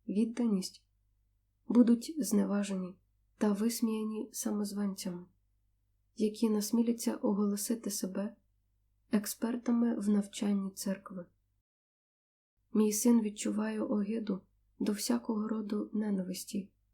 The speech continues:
виявленої людиною до свого брата. Він проливає сльози, коли будь-хто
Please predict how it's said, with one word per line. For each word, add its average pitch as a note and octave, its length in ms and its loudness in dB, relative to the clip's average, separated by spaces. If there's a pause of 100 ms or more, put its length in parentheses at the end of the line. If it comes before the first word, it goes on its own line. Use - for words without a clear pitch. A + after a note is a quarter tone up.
(560)
виявленої G#3+ 960 2
людиною G3+ 680 -2 (300)
до G#3+ 140 0
свого G#3 340 -2
брата. G3 420 -2 (1600)
Він A3 240 6
проливає A3+ 560 2
сльози, A3+ 460 0
коли G3+ 260 -2
будь-хто A3+ 680 -4